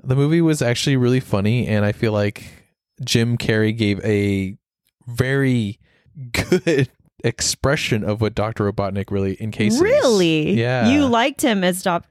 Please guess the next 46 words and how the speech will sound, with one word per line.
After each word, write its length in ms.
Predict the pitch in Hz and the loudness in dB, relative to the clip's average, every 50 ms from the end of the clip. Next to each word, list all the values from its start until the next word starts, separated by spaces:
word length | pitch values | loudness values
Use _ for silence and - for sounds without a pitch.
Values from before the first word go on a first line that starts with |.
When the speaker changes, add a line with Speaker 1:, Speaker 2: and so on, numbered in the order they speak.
| _ | _
Speaker 2:
Doctor 440 | 196 196 175 180 - 190 175 170 165 | -2 -2 -2 -2 -2 -2 0 0 0
Robotnik? 420 | 165 - 151 - - - - - - - | 0 -2 -4 -6 -6 -8 -10 -10 -4 -4
Speaker 1:
I 80 | 120 | -4
did. 640 | 123 120 120 - 156 185 175 127 110 98 90 87 95 | -4 -2 -2 -2 0 0 2 2 2 2 0 0 0
Speaker 2:
That 260 | - 214 214 220 - - _ _ _ _ - | 0 0 0 0 -4 -10 _ _ _ _ -2
it, 120 | 220 220 - | -2 0 0
it's 180 | 226 185 - - | -2 -2 -2 -2
consistent 840 | - 269 220 208 - 214 202 - - - 240 254 269 254 233 208 | 0 0 0 2 0 -2 -2 -2 -2 -2 0 0 0 -2 -4 -2
with 180 | 180 190 190 202 | 0 0 0 0
how 180 | 202 180 180 | 0 0 0
he's 220 | 208 196 185 175 - | 0 0 -2 -4 -6
portrayed, 600 | - - 185 175 - - 175 170 180 180 175 170 | -6 -6 -6 -4 -4 -4 -2 -2 -2 -2 -2 -2
like, 180 | 165 160 - | -2 -2 -2
in 140 | 160 156 160 | -2 -4 -4
the 40 | 165 | -4
game 600 | 165 - 226 226 226 220 220 214 208 208 202 185 | -2 0 0 2 2 2 2 2 2 2 2 2
and 180 | 175 170 170 | 2 2 2
in 120 | 160 156 156 | 0 0 0
the 80 | 156 | -2
T 200 | - - - 214 | -4 -4 -4 -4
V 160 | 196 185 196 180 | -4 -2 -4 -4
show 460 | - - 196 180 180 180 180 175 170 | -4 -2 -2 0 0 0 0 -2 -2
and 100 | 170 165 | -4 -4
other 400 | 165 160 175 180 180 180 185 190 190 - - | -4 -4 -4 -4 -4 -4 -4 -6 -10 -12 -10
places? 600 | - 220 214 - - 262 269 285 294 285 - 196 | -6 -6 -6 -6 -6 -6 -6 -6 -6 -6 -2 -2
Speaker 1:
In, 220 | 220 262 285 247 - | 0 0 0 0 0
in 120 | 208 226 | 2 2
a 80 | 233 226 | 2 4
lot 240 | 202 185 175 185 208 | 4 4 4 4 2
of 60 | 190 | 2
ways, 420 | 151 135 123 127 139 143 131 123 | 2 2 4 4 2 2 0 0
yes, 580 | 117 104 90 87 87 117 - - - - - - 101 76 98 | 2 2 2 2 2 0 0 0 -2 -2 -2 -2 -4 -2 0
but 240 | 123 120 127 123 | 2 2 2 2
in 100 | 120 123 | 2 0
a 60 | 120 113 | 0 0
lot 160 | 113 113 113 | 0 2 2
of 80 | 113 | 2
ways, 360 | 110 104 104 104 101 104 107 107 | 2 2 2 2 2 0 0 0
no. 500 | 113 139 151 113 98 95 95 98 107 113 | 0 2 2 2 2 0 0 -2 -6 -8
Jim 220 | 104 - 110 104 104 | -6 -4 -4 -4 -2
Carrey 300 | - 110 101 101 101 101 | -2 0 2 2 2 2
made 180 | 101 95 95 | 2 2 0
him 160 | 101 98 95 92 | 0 -2 -2 0
his 300 | 95 104 95 92 98 - | 0 0 0 0 0 0
own. 420 | - 95 98 98 90 - 90 110 | 0 0 0 0 -2 -6 -8 -4
Speaker 2:
Yeah. 300 | - 175 170 143 87 - | 0 0 0 2 0 -2